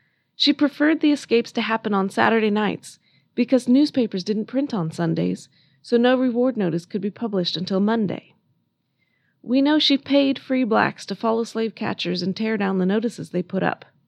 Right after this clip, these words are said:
We know the topology of Maryland was helpful.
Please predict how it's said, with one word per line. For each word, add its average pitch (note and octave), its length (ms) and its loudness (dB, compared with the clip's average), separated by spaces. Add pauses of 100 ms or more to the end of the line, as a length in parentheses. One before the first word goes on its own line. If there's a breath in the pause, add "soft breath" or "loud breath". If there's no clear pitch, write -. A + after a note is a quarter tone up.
(540)
We C4+ 160 2
know D4+ 160 4
the C#4+ 100 2
topology C#4+ 720 0
of G3 60 0
Maryland E3+ 440 2
was E3 200 -4
helpful. - 540 -6